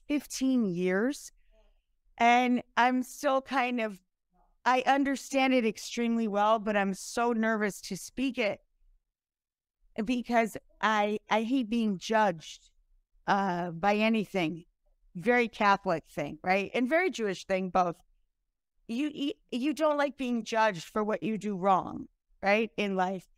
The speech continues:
So I'm very hesitant to speak in, in any language that's not English, my first language, but I understand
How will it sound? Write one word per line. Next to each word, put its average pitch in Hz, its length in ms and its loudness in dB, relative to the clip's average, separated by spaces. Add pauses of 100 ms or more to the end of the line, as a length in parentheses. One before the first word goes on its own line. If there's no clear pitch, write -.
(500)
So 254 500 0
I'm 247 240 2
very 285 340 2
hesitant 247 680 2
to 214 160 -4
speak 226 520 -6 (260)
in, 196 340 -4 (140)
in 185 500 -2 (680)
any 269 300 4
language 214 880 0
that's 190 420 -4 (480)
not 220 360 2
English, 202 680 0
my 180 200 0
first 214 400 -4
language, 190 540 -6 (680)
but 254 240 2
I 262 300 2
understand 254 1040 -2